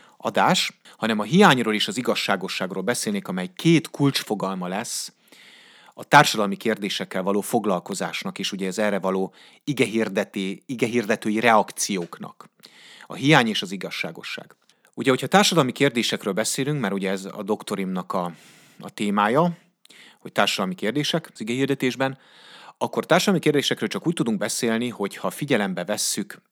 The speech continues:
az adott társadalmat, amiben beszélünk a társadalmi kérdésekről. Tehát nyilvánvalóan másképp kell beszélni egy amerikainak, vagy egy, ö, orosznak a magyar társadalmi kérdésekről,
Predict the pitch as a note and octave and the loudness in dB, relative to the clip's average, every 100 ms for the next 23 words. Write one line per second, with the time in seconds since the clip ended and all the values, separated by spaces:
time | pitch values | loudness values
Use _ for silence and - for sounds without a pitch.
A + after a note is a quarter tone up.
0 | _ - - B2+ A2+ - - A2 - G2+ | _ -10 -4 -2 -2 -2 2 2 2 -2
1 | F#2+ G2 - B2+ B2 A#2+ A#2+ A#2 A#2+ A2 | -2 -2 -4 -2 0 2 4 4 4 0
2 | F2+ F2 F2+ - F#2 - F#2+ F2+ F2+ - | -4 -6 -8 -8 -6 -6 -6 -6 -8 -8
3 | G#2+ F#2+ E2 - - - - - _ - | -8 -8 -4 -4 -4 -12 -14 -16 _ -20
4 | - - - - - F#2 C3 E3+ F#3+ C3+ | -20 -20 -20 -16 -6 -4 4 6 8 8
5 | A#2 A2 A#2+ A#2 - G#2 G2+ F#2+ G#2+ - | 6 6 4 2 -2 -2 -2 0 -2 -2
6 | A2 G2+ F#2+ C3 B2 G#2+ - F#2+ F2+ A2 | -2 -2 0 2 4 2 0 -4 0 2
7 | D#3+ - - _ - - G#2 G2 F2 - | 0 -2 -20 _ -20 -8 -6 -6 -8 -12
8 | - G#2+ F#2 F2+ - B2+ A#2 A2 - A2+ | -12 -8 -4 -6 0 2 2 2 0 2
9 | C#3+ - _ _ - - A#2 B2 A2 G2 | 0 -2 _ _ -18 -6 0 2 2 0
10 | G#2 G2+ - F#2+ F#2 - A2 - G2+ - | 0 0 -2 -4 -6 -2 -4 -2 -4 -4
11 | F#2+ - B2 D3+ D3+ | -6 0 2 2 0